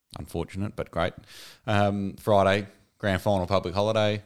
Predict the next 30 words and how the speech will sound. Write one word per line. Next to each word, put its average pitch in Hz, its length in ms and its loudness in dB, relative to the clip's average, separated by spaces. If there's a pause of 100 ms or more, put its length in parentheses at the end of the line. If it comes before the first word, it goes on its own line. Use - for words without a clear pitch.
(520)
Saturday, - 400 -4
grand 85 220 -4
final 85 280 -4
day, 85 260 0
and 82 80 -6
then 80 100 -6
obviously - 260 -10
Sunday. 104 260 -4
So 98 180 -4
it 117 40 -2
was, 120 160 -2
it 117 100 -12
was 123 140 -2
a 110 40 -2
big 135 160 -4
weekend. 85 460 -4 (420)
Um, 80 540 -6 (400)
yeah, 110 220 -2
had 85 140 -10
plenty 92 220 -4
on, 95 180 -2
which 98 120 -10
was 85 120 -10
great, 92 400 -2
but - 240 -6 (160)
grand 92 240 -6
final 78 260 -6
itself 85 440 -6
wasn't, 82 380 -12
uh, 82 240 -10